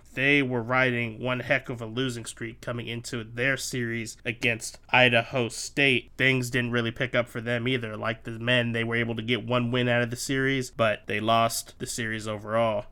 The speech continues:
That leaves them with a thirteen and twenty-three overall record and a seven and eight record in Big Sky play,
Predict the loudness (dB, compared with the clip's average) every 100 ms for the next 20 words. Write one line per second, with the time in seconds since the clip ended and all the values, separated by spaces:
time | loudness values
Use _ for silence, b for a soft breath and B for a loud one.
0 | 4 6 8 6 8 6 6 2 2 4
1 | 2 0 0 0 -2 -2 0 0 0 0
2 | -4 -2 -4 -4 -8 -6 -8 -8 -8 -4
3 | 0 2 0 -2 -2 -2 -2 -4 -6 -6
4 | -8 -4 -4 -2 -4 -4 -6 -6 -4 -4
5 | -8 -4 -2 -2